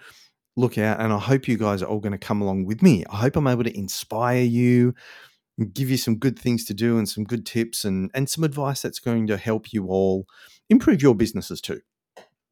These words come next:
So whether you're still on holiday or whether you're back at work, appreciate your time. And, um, hey, let's jump into today's potty because we're talking about S M S marketing. It was one of the, one of the tips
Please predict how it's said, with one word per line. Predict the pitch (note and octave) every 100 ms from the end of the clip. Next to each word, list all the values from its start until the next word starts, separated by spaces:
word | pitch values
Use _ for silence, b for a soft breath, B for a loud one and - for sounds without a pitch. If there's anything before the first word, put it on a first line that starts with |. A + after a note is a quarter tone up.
| _ _ - _ -
So | - C3+ C3 C3 C3 C3 -
whether | C3+ C#3+
you're | D3 C3 A#2 A#2+
still | - E3+
on | D3
holiday | B2+ C#3+ C#3 C3 B2+ C3
or | B2
whether | A#2 A2+
you're | G#2+
back | F#2+ D3 -
at | -
work, | G#2+ G#2+ G#2+ - b b b b b _ _ _ -
appreciate | - D3+ C3+ - A#2+ G#2+
your | A2
time. | - G#2+ A#2 C4 - - -
And, | A2+ A2+ A2+ A2+ A#2 A2+ - _ -
um, | A2+ A2+ A#2
hey, | -
let's | D#3 G#3+ -
jump | D4+ A#3
into | E3 C#3+
today's | C3+ C3+ A#2 A2 G#2+ - B B B B _ -
potty | - A#2 A#2+ F2 A#2 -
because | B2 - C3+ B2+ B2
we're | D3
talking | D#3 F#3+ A3 E4
about | C4 E3
S | C3+ -
M | A#2+
S | G#2
marketing. | G#2 F2+ - G2 - b b b b
It | -
was | D#3 D3
one | E3+
of | A#3
the, | F3+ D#3 C3+ B2+ A#2
one | D#3+
of |
the | C#3
tips | - A2+ A2 -